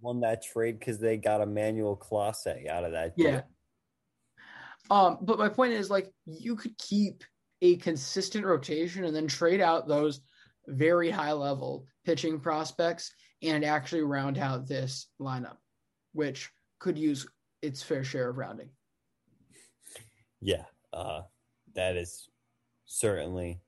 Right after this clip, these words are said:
Speaker 2: I'm
Speaker 1: a fair
Speaker 2: eyeballing you, Owen Miller, Jake Bauers, Austin Hedges,
Speaker 1: Yu Chang.
Speaker 2: Chang.
Speaker 1: Uh, all right. On to my guy, Johnny Cueto.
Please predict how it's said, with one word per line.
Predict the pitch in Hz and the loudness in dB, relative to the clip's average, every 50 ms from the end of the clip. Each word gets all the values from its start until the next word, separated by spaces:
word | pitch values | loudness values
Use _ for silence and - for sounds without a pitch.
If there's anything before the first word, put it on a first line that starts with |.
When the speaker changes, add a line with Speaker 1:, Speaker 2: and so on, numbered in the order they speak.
| _ _ _ _ _ - | _ _ _ _ _ -4
Speaker 2:
I'm | 151 151 | -4 -2
Speaker 1:
a | - | 0
fair | 113 156 160 151 | 0 0 2 2
Speaker 2:
eyeballing | 156 156 156 156 156 151 151 147 | 4 4 4 2 2 0 0 0
you, | 151 156 151 147 139 | 0 0 0 0 0
Owen | - 143 147 143 139 139 | 0 -2 -2 -2 0 0
Miller, | 135 139 139 143 143 135 131 | 0 0 0 0 0 -2 -2
Jake | 127 135 131 131 131 - | -2 -4 -6 -6 -6 -8
Bauers, | 127 123 127 131 131 131 131 131 - - | -8 -6 -4 -4 -4 -4 -6 -8 -10 -8
Austin | - 123 131 135 135 - 139 131 | -6 -6 -6 -6 -8 -8 -10 -10
Hedges, | 123 127 131 127 123 131 127 127 123 - - - _ _ _ _ _ _ _ - 95 90 | -8 -6 -6 -6 -6 -6 -8 -8 -8 -10 -14 -16 _ _ _ _ _ _ _ -12 -8 -6
Speaker 1:
Yu | 92 95 95 90 | -6 -6 -6 -6
Chang. | - - 135 85 69 131 | -6 -6 -6 -6 -6 -6
Speaker 2:
Chang. | - - 143 135 135 135 135 131 131 135 131 - - _ _ _ _ _ _ _ - 135 - - - _ _ _ _ _ _ _ _ _ _ _ _ _ _ _ _ _ - _ _ _ _ _ _ _ - | -6 -6 -4 -4 -2 -2 -2 -2 -2 -4 -6 -8 -12 _ _ _ _ _ _ _ -14 -14 -14 -14 -18 _ _ _ _ _ _ _ _ _ _ _ _ _ _ _ _ _ -20 _ _ _ _ _ _ _ -8
Speaker 1:
Uh, | 92 87 87 87 87 87 - _ _ _ _ _ _ _ _ _ _ _ _ _ _ - _ _ _ _ _ - | -4 -2 -2 -2 -4 -6 -12 _ _ _ _ _ _ _ _ _ _ _ _ _ _ -20 _ _ _ _ _ -4
all | 113 110 110 | 0 2 2
right. | 101 90 - - - _ _ _ _ _ | 2 2 0 -4 -10 _ _ _ _ _
On | 98 104 113 120 123 127 127 127 123 123 - - - | -4 -2 -2 -2 -2 -2 -2 -4 -4 -6 -8 -10 -4
to | - 113 110 107 104 101 | -2 0 0 2 0 -2
my | 98 95 90 87 85 85 87 87 90 90 | -2 -4 -4 -6 -4 -4 -2 -2 -2 -2
guy, | 90 92 85 80 80 80 80 - - - - - _ _ _ _ _ _ _ _ _ _ _ _ | -4 -6 -6 -6 -6 -8 -8 -10 -10 -14 -16 -18 _ _ _ _ _ _ _ _ _ _ _ _
Johnny | 131 - 127 120 123 123 117 104 | -2 0 2 2 4 2 2 0
Cueto. | 92 - - - 95 90 92 92 90 87 85 87 87 90 90 87 | -2 -4 -4 -2 0 2 4 4 2 2 0 -2 -4 -6 -8 -10